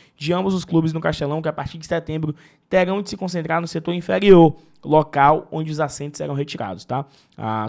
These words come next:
tuf, por exemplo, vai ficar na inferior sul,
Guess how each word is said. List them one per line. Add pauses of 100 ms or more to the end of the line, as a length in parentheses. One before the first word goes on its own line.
tuf,
por
exemplo,
vai
ficar
na
inferior
sul,